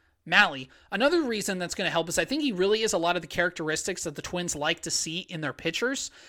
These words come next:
So Mahle throw, if you look at his pitch repertoire, repertoire, like, if you, how bougie you wanna get here,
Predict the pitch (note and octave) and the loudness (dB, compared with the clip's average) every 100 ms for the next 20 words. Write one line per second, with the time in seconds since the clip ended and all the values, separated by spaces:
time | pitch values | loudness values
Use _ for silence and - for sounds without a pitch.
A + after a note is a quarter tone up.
0 | - - A3+ G#3+ G3 - F3 G3+ B3+ C#4 | -12 0 4 6 4 2 0 2 4 2
1 | - G3 G3 F#3+ E3+ F3 F#3 A#3 A#3 G3 | 0 4 8 8 6 0 0 0 0 -2
2 | - G3 F#3+ E3 D#3 C#3 - C3+ A#2+ C3+ | -2 -6 -4 0 -2 -2 -8 -6 -4 -4
3 | D#3+ - - - F3 C#3 A#2+ C3 - - | -4 -6 -16 0 2 2 0 -12 -16 -12
4 | D3+ C#3+ C#3+ D3+ C#3 - D3 D#3+ D#3+ E3 | -10 -8 -6 -4 -6 -8 0 2 2 -2
5 | D#3 C#3+ C3+ E3+ E3+ E3 C#3+ | -2 -2 -2 0 0 0 -6